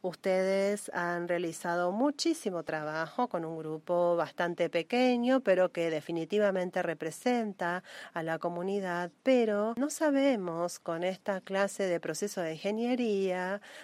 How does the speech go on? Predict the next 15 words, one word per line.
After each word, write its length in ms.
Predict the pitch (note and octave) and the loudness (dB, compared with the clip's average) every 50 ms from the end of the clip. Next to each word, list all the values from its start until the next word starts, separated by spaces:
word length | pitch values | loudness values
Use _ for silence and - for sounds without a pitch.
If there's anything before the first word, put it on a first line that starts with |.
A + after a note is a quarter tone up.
| - _ | -18 _
cuáles 320 | - D#4 E4 D#4 D#4+ D4+ | 4 4 4 4 2 -2
pueden 400 | - - C4 B3+ B3+ B3 B3+ B3+ | -2 0 0 2 2 2 2 0
ser 260 | A#3+ - - A#3+ A3+ A3 | 0 -2 -2 -2 0 0
las 120 | G3+ - | -2 -4
consecuencias 680 | - F#3+ F3+ - G#3+ G#3 B3 B3+ B3+ B3 C4+ B3 G#3 | -4 -4 -2 -2 -2 0 2 0 2 2 0 -2 0
no 160 | G3+ G3+ G3+ | 0 0 0
deseadas. 760 | G3+ G3 F#3 F#3 - - - C#4 C4+ A3 F#3+ E3 D#3+ D3+ D3+ D#3 | 2 0 -2 -2 -4 0 2 4 4 4 2 2 0 -2 0 2
Todos 240 | G#3 G3+ G3+ G3+ G3+ | 4 4 4 4 2
sabemos 800 | - - F3+ F3+ F3+ F3+ F#3 F#3 F#3+ F#3+ F#3 F#3+ G3 G3 F#3+ - - | 0 0 2 2 2 2 2 0 0 0 0 2 0 0 0 -4 -8
las 300 | - E3+ D#3+ D#3+ E3 D#3 - | -6 -4 -4 -4 -6 -6 -6
consecuencias 320 | - D#3+ D#3+ E3+ D#3+ - F#3 F#3 F#3 F3+ - F#3+ F3+ - | -6 -6 -6 -6 -2 2 2 2 2 2 0 -2 -4 -2
que 80 | - | -6
ustedes 340 | D#3 - - E3+ E3+ F3 E3 | -8 -6 -2 0 2 2 0
quieren 340 | - - F3 E3 D#3+ D#3 D#3 | 2 0 0 0 0 -2 -4
lograr, 720 | D3+ D3 D#3 F#3+ A3 A#3+ A#3+ G#3+ G#3 G3 F#3+ F3+ F3+ F#3 | -6 -4 -2 0 2 4 4 4 4 4 2 0 -4 -8